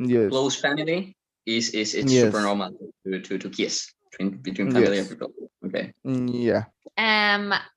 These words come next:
Speaker 3: talking about relationships now. Let's say you meet a beautiful girl. Um, we can give a, a name for her. Um, I don't know. You want to give her a name?
Speaker 1: No,
Speaker 2: What would be
Speaker 1: you
Speaker 2: a
Speaker 1: go
Speaker 2: normal
Speaker 1: ahead.
Speaker 2: name?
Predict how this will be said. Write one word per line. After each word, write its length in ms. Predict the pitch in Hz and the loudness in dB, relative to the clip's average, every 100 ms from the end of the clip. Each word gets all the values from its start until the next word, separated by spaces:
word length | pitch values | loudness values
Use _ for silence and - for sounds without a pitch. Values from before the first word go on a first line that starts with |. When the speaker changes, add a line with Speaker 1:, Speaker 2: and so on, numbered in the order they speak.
| - | -4
Speaker 3:
talking 240 | 277 320 | -2 0
about 220 | 294 214 | 0 0
relationships 760 | 196 180 202 220 175 165 - - | -2 -4 -4 -6 -10 -10 -12 -10
now. 360 | 160 57 - _ - _ _ _ _ _ _ - | -8 -10 -12 _ -20 _ _ _ _ _ _ -4
Let's 260 | 240 294 - | 2 2 2
say 160 | 277 | 0
you 200 | 262 262 | 2 0
meet 280 | 247 226 226 | -2 -2 -2
a 60 | 202 | -4
beautiful 420 | 185 185 190 226 | -2 -4 -4 -6
girl. 500 | 190 185 165 180 190 _ _ _ _ _ - - | -2 -2 -2 -6 -10 _ _ _ _ _ -20 0
Um, 400 | 196 196 185 185 180 - | 4 4 4 2 0 0
we 460 | 196 214 220 226 220 | 0 0 0 -2 -4
can 240 | 214 208 | -6 -4
give 200 | 196 202 190 | -4 -4 -2
a, 400 | 190 190 180 170 - _ _ _ - | 2 4 4 2 -4 _ _ _ -6
a 40 | 175 | -4
name 400 | 170 170 175 185 - _ _ | -4 -4 -8 -10 -14 _ _
for 120 | 196 | -2
her. 400 | 190 185 175 190 220 _ - | 0 0 0 -4 -14 _ -4
Um, 540 | 170 160 156 156 - | -2 -2 -4 -6 -8
I 120 | 165 175 | -4 -2
don't 140 | 180 | -2
know. 200 | 180 214 202 | -2 -6 -6
You 120 | 185 | -6
want 100 | 190 | -6
to 80 | 196 | -8
give 200 | 190 175 | -8 -6
her 80 | 185 | -6
a 100 | 175 | -6
name? 300 | 170 196 262 _ _ _ _ _ _ | -8 -10 -12 _ _ _ _ _ _
Speaker 1:
No, 320 | 131 135 131 113 | 0 6 8 8
Speaker 2:
What 120 | 165 | 6
would 140 | 175 | 4
be 100 | 156 | 6
Speaker 1:
you 120 | 139 131 | 6 8
Speaker 2:
a 40 | |
Speaker 1:
go 120 | 135 131 | 8 10
Speaker 2:
normal 240 | 123 117 | 10 8
Speaker 1:
ahead. 80 | - - | 4 -2
Speaker 2:
name? 160 | 113 | -6